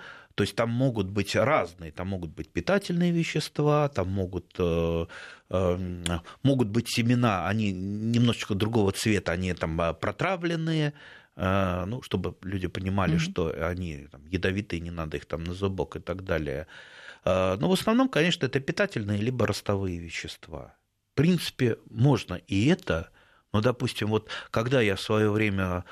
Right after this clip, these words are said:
Speaker 1: э, спорил насчёт вот этих семян кукурузы в яйце, я говорю: «Ну, хорошо, вот, э, я, если сажаю кукурузу, я просто готовлю для, э, каждого растения небольшую ямку, вернее, не для каждого растения, там, для трёх,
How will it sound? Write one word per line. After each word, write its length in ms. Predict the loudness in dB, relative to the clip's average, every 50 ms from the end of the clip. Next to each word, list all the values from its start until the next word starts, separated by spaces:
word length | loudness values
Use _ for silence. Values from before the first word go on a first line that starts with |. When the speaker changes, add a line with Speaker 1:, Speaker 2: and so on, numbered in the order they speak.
| -16 -20 -20 -20 _
Speaker 1:
э, 160 | -4 -2 -2 -2
спорил 440 | -2 -2 0 2 2 4 2 2 2
насчёт 360 | 0 0 0 0 -2 -4 -4
вот 120 | -4 -4
этих 200 | -4 -4 -4 -6
семян 320 | -4 0 0 2 2 0 0
кукурузы 760 | 0 -2 -2 -2 -6 -2 2 4 6 6 6 6 4 0 -2
в 40 | -2
яйце, 520 | -2 -2 -4 -2 -4 -2 -2 0 0 0 -2
я 80 | -6
говорю: 180 | -6 -6 -4 -4
«Ну, 60 | -4 -2
хорошо, 480 | 0 0 2 2 0 0 0 0 0
вот, 240 | 0 -2 -6 -8 -6 -2
э, 220 | 0 0 2 0 -2 -6 -10 -12 -12 -14 -12 _
я, 600 | -4 -2 0 0 0 0 2 2 4 4 4 2 0
если 320 | -4 -6 -6 -6 -6 -8
сажаю 400 | -6 -4 -2 0 0 2 0 0
кукурузу, 520 | -2 -6 -6 -2 0 2 2 2 2 2 2
я 160 | 2 2 0
просто 340 | -2 -2 -4 -4 -2 -4 -4 -2
готовлю 580 | 0 0 0 2 2 2 2 2 0 -2 -2 -2
для, 520 | 0 2 2 4 4 4 2 2 0 -2 -4 -8 -12 -14 -14 -18 -8 -4
э, 220 | -2 0 0 0
каждого 420 | 2 2 2 2 0 -2 -2 0
растения 520 | 0 -2 -2 -2 0 2 4 4 4 4 4
небольшую 460 | 2 0 -2 -2 -4 0 0 2 2
ямку, 240 | 2 2 2 2 2
вернее, 260 | 2 2 2 2 2
не 60 | 2
для 140 | 2 2 2
каждого 340 | 2 0 -2 -2 -2 -2 0 0
растения, 460 | 0 -2 -2 -2 0 0 0 0 -2
там, 240 | -2 -4 -4 -4 -2
для 440 | -2 0 0 2 0 0 -2 -4 -6 -10 _ _
трёх, 460 | 0 2 4 4 2 2 -2 -8 -18